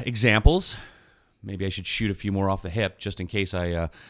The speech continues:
have misspoken or maybe I've kind of not clarified. Prophet is not one who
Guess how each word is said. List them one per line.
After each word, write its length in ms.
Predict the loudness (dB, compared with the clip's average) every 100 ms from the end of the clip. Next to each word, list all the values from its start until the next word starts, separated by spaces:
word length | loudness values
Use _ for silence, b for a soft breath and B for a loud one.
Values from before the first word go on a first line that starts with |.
| B B
have 160 | -4 0
misspoken 680 | 0 0 0 2 2 2 0
or 120 | 2
maybe 260 | 0 0 0
I've 220 | -2 -4
kind 240 | -6 -4
of 100 | -2
not 240 | -2 -4 -2
clarified. 720 | 2 4 4 2 -2 -4 -14 -20 _ _ _ _ _ _ _ _ _ _ _ _ _ _ _ _ _ _ _ _ _ _ _ _ _ _
Prophet 260 | -6 -4 -2
is 100 | 0
not 240 | 2 2
one 420 | 0 0 2 2 0
who 420 | 0 0 -2